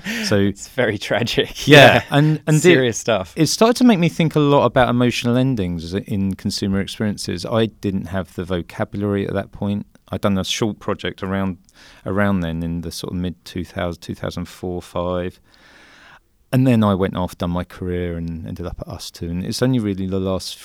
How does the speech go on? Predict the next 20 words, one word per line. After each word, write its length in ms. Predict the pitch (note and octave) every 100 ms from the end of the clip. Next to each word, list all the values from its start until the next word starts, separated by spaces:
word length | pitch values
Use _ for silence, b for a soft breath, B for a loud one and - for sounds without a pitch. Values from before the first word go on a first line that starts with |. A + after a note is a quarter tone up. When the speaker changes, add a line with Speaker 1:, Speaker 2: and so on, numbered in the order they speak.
| -
Speaker 1:
th-, 260 | - - - -
three, 260 | - G#2+
four 220 | G2 G2
years 300 | F2+ F2+ E2+
where 100 | F2+
I've 160 | E2+ -
dug 220 | F#2 E2
into 260 | E2+ D#2+ -
it 100 | -
properly 440 | - - - F2+
and 100 | E2
then 140 | E2 E2+
really 360 | E2 D#2+ D#2 -
discovered 500 | - D#2+ - D#2+ D#2+ -
how 180 | D#2
big 220 | - E2+ -
an 120 | -
issue 260 | - -
it 100 | - -
is. 240 | F2+ -